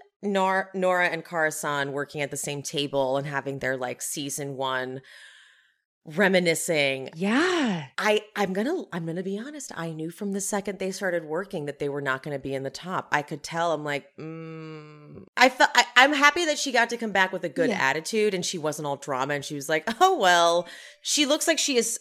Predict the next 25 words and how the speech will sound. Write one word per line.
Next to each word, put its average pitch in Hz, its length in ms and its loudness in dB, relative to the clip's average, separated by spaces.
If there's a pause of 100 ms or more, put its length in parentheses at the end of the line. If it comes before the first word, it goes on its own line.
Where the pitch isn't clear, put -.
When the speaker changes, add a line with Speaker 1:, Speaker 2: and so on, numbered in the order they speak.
Speaker 1:
successful 185 760 -2
as 143 120 -6
hell. 113 420 -4 (200)
You 214 120 0
can 254 120 0
Speaker 2:
She - 80 2
Speaker 1:
just 202 60 4
Speaker 2:
is. 143 380 0
Speaker 1:
feel 262 420 6
it 190 160 6
off 160 260 2
of 143 120 -8
her. 120 220 -4
Like, 139 180 -2
she 220 280 2
is 190 180 2
thriving. 202 640 4
She's 170 360 -4
fine. 160 360 2
She's 180 240 -6
just 226 240 -4
not 269 140 2
a 262 60 2
designer 175 480 0
anymore. 120 540 -10